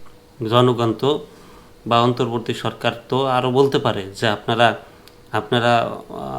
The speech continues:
আওয়ামী লীগের লোকজনকে আশ্রয় প্রশ্রয় দিচ্ছেন রাতের অন্ধকারে, তখন কি করবেন আপনারা বলেন?" বুধবার তেইশ এপ্রিল বেলা সাড়ে এগারোটার দিকে মানিকগঞ্জ সদর উপজেলার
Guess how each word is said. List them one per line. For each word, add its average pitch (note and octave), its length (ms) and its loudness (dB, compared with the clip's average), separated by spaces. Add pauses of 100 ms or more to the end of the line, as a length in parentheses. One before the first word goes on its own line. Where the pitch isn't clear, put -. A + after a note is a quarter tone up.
(140)
আওয়ামী A2+ 280 2
লীগের A2+ 340 0 (420)
লোকজনকে G#2+ 720 -2
আশ্রয় A#2 360 -2
প্রশ্রয় G#2+ 400 -6
দিচ্ছেন B2 400 -6 (500)
রাতের A2+ 340 2
অন্ধকারে, A2 500 0 (640)
তখন B2+ 260 -2
কি G#2+ 140 -10
করবেন F#2+ 320 -6
আপনারা F#2+ 340 -10
বলেন?" G2+ 280 0 (420)
বুধবার F#3 300 10
তেইশ G#3+ 300 10
এপ্রিল G#3+ 260 6
বেলা F#3+ 260 8
সাড়ে E3+ 420 4
এগারোটার F3 540 2
দিকে D#3+ 360 2
মানিকগঞ্জ C#3+ 500 2
সদর C#3 320 0
উপজেলার C3+ 480 0